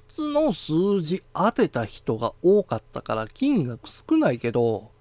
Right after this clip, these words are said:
こんだけの金額手に入るっちゅうんは嬉しいでしょう。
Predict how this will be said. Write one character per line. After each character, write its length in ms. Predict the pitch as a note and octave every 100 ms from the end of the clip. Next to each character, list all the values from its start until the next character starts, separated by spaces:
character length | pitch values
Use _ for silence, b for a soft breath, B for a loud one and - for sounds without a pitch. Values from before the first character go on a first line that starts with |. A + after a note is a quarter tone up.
| _ _ -
こ 320 | - A#2 E3
ん 260 | A3+ D4+
だ 120 | C#4+ C#4
け 160 | C#4+
の 140 | C#4+ C4+
金 240 | D#4+ D4
額 200 | G3 C#3+
手 160 | C3+ D3
に 100 | D3
入 220 | B2 A#2+
る 120 | C#3
っ 40 | -
ち 140 | -
ゅ 20 | A#2+
う 40 |
ん 60 | A#2
は 120 | A2+
嬉 240 | D3+ F3
し 80 | C3
い 20 |
で 140 | B2 A#2+
し 80 |
ょ 240 | A#2+ G#2
う。 20 | -